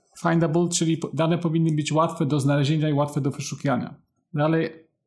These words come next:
A, accessible, oznacza to, że dane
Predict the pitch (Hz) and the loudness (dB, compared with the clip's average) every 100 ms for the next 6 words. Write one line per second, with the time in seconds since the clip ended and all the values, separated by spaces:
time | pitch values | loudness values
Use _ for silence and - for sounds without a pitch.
0 | _ 160 165 185 156 143 175 165 170 175 | _ -2 2 0 0 -2 0 0 0 2
1 | 190 185 143 151 160 170 170 175 160 151 | 2 0 -2 0 0 0 0 0 0 2
2 | 165 170 180 180 - | 2 4 2 0 -6